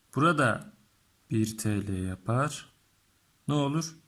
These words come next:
İki T L. Tamam mı? Burada sekiz T L'm vardı. İki T L'm de burada var. Ne oldu? On T L'm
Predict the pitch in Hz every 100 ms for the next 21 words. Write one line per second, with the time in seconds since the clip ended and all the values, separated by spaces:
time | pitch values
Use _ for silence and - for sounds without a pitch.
0 | - 160 196 - 117 98 101 95 - _
1 | _ _ _ _ _ _ _ _ _ _
2 | _ _ _ _ _ _ _ - 147 165
3 | 127 101 101 - _ _ _ _ _ _
4 | _ _ 160 165 160 165 180 - - -
5 | - - 147 - 170 - 127 113 107 101
6 | 98 98 98 101 131 147 139 - _ _
7 | _ 147 - 160 151 143 135 131 120 117
8 | 143 139 110 101 107 147 - - _ _
9 | _ - 139 131 110 135 151 160 - -
10 | 123 127 127 104 101 -